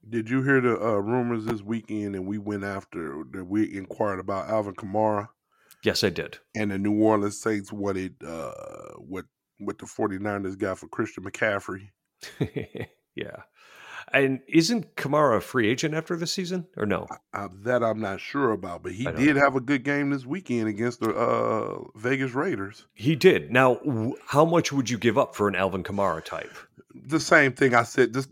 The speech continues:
Speaker 1: basically the same thing we said with Christian McCaffrey. I
Speaker 2: Okay.
Speaker 1: would not, I would not have given up a second, third, fourth, fifth for Christian McCaffrey.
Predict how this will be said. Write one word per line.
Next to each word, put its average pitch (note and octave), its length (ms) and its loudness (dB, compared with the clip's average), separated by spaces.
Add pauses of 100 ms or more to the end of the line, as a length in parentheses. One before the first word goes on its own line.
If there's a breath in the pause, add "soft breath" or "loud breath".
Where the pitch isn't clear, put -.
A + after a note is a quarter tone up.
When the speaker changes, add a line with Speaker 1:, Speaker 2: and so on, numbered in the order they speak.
(140)
Speaker 1:
basically C#3 480 4
the A2+ 60 0
same A2+ 260 2
thing A2 200 0
we A2 120 -2
said G#2 260 0
with G2 220 -4
Christian G2+ 380 -8
McCaffrey. - 580 -6 (1200)
I C3+ 100 12
Speaker 2:
Okay. C#3 100 6
Speaker 1:
would C3+ 120 2
not, A#2+ 340 4
I C3 140 12
would C3 200 4
not A2+ 240 2
have G#2 180 0
given G#2 220 0
up G2 120 -2
a F#2+ 60 -6
second, F#2 360 -4
third, F#2 420 -4
fourth, F2 340 -8
fifth F2+ 300 -6
for G2 120 -20
Christian - 340 -12
McCaffrey. - 600 -10